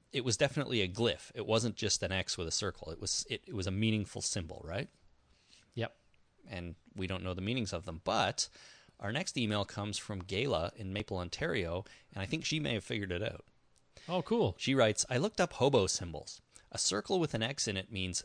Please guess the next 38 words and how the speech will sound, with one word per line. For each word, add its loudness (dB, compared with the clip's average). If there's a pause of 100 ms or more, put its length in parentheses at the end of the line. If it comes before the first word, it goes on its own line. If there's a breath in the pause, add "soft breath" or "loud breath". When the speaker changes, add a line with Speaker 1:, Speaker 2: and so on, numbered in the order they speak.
Speaker 1:
safe -2
here, -2 (200)
good 0
chance 0
for -6
food. -2 (520 soft breath)
A -4
horizontal 2
line 2
means -2
doubtful. -4 (420 soft breath)
Father -4
Gabriel 2
is -4
hiding -2
something. -8 (300)
We -2
all 2
know 2
that, -6 (240)
and -6
the -6
termites 0
are -6
not -4
that 0
far, 2
even 0 (120)
when, -4 (300)
uh, 0
they 2
were 2
in 0
Terminus. -4 (500 loud breath)
I 0
think -4
Father 0
Gabe 2